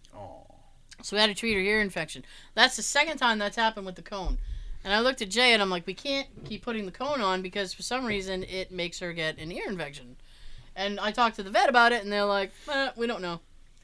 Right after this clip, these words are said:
Speaker 1: <laughs>
Speaker 2: So
Speaker 1: Just give us money. We don't know.
Speaker 2: Yeah, I was like, "Well, we don't know. Thanks."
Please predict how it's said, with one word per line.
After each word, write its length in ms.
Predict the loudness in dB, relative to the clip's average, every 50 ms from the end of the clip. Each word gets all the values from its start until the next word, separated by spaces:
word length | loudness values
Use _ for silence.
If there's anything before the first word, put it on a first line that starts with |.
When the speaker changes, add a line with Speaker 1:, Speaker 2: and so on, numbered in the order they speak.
| -10 -4
Speaker 1:
<laughs> 60 | -2 -2 -2 -2 -4 -6 -6 -6 -6 -6 -8 -6
Speaker 2:
So 540 | -6 2 4 6 6 8 8 8 8 6 4 2 -4 -10 -12 -12 -12 -14 -6 0
Speaker 1:
Just 200 | 2 4 4 4 2 -2 -8 -10 -6
give 100 | -2 0
us 100 | 0 2
money. 240 | 2 0 0 0 -2 -2
We 100 | -2 2
don't 140 | 2 2 4
know. 80 | 4 4
Speaker 2:
Yeah, 300 | 6 6 6 6 6 4
I 40 |
was 160 | 2 0 -2 -2
like, 140 | -2 0 0
"Well, 200 | 0 -2 -4 -4
we 100 | -2 -2
don't 160 | 0 0 0
know. 220 | 0 -2 -2 -4 -6 -10 -18 -20 -20 -20 -20 -20 -20 -20 -20 -12 -4
Thanks." 420 | 0 2 2 2 0 -4 -10 -14